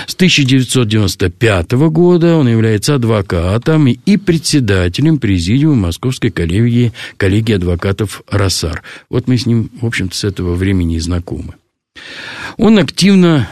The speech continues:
занимается адвокатской деятельностью, в том числе и по сложным, очень сложным налоговым, уголовным, корпоративным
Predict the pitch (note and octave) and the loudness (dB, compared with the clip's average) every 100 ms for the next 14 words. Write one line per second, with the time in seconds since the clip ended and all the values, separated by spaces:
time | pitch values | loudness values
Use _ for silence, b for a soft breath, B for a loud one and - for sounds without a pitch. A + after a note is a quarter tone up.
0 | - F#2 A#2 A#2 A2 G2 F2 - F#2+ G2 | -4 0 2 4 2 0 -2 -2 -2 0
1 | G2 F#2+ F#2 E2+ - B2 G#2 - F#2 F#2+ | 0 0 -2 -4 -2 -2 -2 -4 -2 -2
2 | E2 C#3 D#3 E3 - C3 A2 A2 G#2+ - | 0 0 2 0 -2 -4 0 0 -2 -2
3 | A#2 C#3+ - A#2 G#2 G#2+ G#2+ G2 C3 C#3+ | 0 0 0 -2 0 2 2 2 2 0
4 | C3 _ - B2+ G2+ C3+ C3+ B2+ C3 A#2+ | -4 _ 0 2 2 0 0 0 0 0
5 | C3 C3 B B B A#2+ C3 C3 F#2 G#2 | -2 -4 B B B 2 4 4 2 2
6 | G#2+ A#2+ B2+ C#3+ - - G3 D#3 E3 C#3+ | 2 2 2 2 -2 0 0 2 2 4
7 | G#2 G2 F#2+ G#2 C3 C#3+ - - C#3+ - | 2 2 2 2 2 0 -2 -2 -2 0
8 | A2 F#2 F2 F#2+ C#3 D3+ D3 C#3 | -2 -2 -2 -2 0 2 2 0